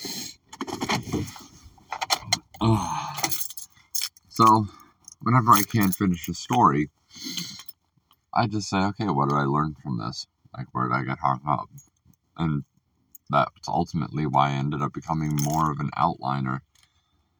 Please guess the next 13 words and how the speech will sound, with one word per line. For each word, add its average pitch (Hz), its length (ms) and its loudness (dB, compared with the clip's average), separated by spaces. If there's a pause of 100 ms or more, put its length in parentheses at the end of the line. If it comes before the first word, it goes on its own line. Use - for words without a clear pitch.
(360)
so - 240 0
that, 78 320 2 (140)
uh, 73 280 4 (1400)
if 92 140 -4
anything 110 400 4
was 101 180 2
gonna 95 220 4
prevent 92 400 2
me 95 100 2
from - 180 -6
finishing 95 520 2
the 87 80 0
story, 110 460 6